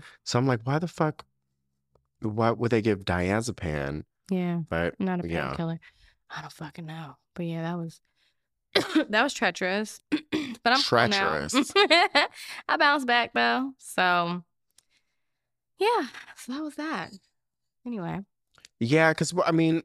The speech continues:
Speaker 1: <clears throat> ultimately we're at, like, not a crossroads, but we had to make a decision on if, there's two things that we found out, was if we do do another cycle of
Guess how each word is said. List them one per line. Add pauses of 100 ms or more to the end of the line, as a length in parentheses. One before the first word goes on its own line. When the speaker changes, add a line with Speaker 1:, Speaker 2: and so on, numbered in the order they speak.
Speaker 1:
<clears throat>
ultimately
we're
at, (100)
like,
not
a
crossroads,
but (440)
we
had
to
make
a
decision (100)
on (160)
if, (640)
there's
two
things
that
we
found
out, (500)
was
if
we
do
do
another (280)
cycle
of